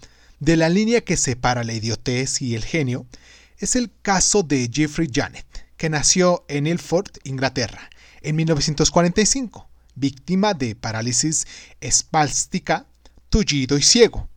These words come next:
Los médicos examinaron al niño y dijeron a sus padres: "Será un imbécil,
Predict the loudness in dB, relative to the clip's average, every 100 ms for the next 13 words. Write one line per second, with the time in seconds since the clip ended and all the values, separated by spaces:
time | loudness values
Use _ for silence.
0 | _ _ _ _ _ -2 0 4 2 6
1 | 6 6 6 4 4 4 2 2 0 0
2 | 0 2 0 -2 -2 0 2 0 0 0
3 | 0 4 2 2 0 0 -2 -8 _ _
4 | _ _ -4 -2 0 2 2 2 2 4
5 | 4 2 -2 -8